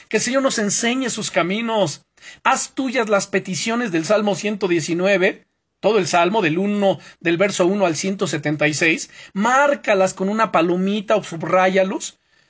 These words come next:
con un cierto color para estarlas pidiendo regularmente, orarlas por ti, por tu familia,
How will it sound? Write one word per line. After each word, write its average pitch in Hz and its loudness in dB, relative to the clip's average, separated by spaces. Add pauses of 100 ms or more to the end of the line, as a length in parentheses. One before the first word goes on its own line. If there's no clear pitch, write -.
(160)
con 180 0
un 214 -2
cierto 220 -2
color 180 0
para 214 2
estarlas 277 -2
pidiendo 208 -2
regularmente, 190 -2 (420)
orarlas 220 2
por 180 -4
ti, 214 -2
por 190 -4
tu 202 -6
familia, 175 0